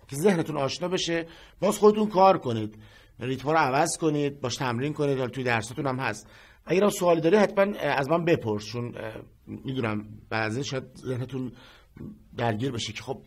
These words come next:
الان چیکار کنم، اینجا مثلاً چنگ نقطه دار بود چیکار کنم، نمی‌دونم، اه، چنگ با یک مثلاً دولا چنگ کنار هم بود با یه مثلاً دو تا سکوت چیکار کنم.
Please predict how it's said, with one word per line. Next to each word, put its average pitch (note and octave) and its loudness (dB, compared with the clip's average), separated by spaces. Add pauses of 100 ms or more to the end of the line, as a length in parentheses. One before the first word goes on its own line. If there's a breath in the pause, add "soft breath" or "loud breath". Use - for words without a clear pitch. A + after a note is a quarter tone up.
(140)
الان C#3 -6
چیکار A2+ -4
کنم، G#2 -6 (340 loud breath)
اینجا A#2 0
مثلاً B2 -2
چنگ A#2+ -4
نقطه A#2+ -2
دار A#2 0
بود C#3 -2
چیکار G#2+ -6
کنم، G2+ -8 (440 loud breath)
نمی‌دونم، A#2 -2
اه، G#2 -4
چنگ A#2 -6
با A2+ -2
یک A#2 -4
مثلاً A2 -2 (160)
دولا A2 0
چنگ A2+ -4
کنار A2 -4
هم A2 -2
بود G#2+ -6
با A#2 -2
یه A#2 0
مثلاً A2 -6
دو B2 -8
تا G#2+ -10
سکوت D#3 -10
چیکار A2 -6
کنم. G#2+ -4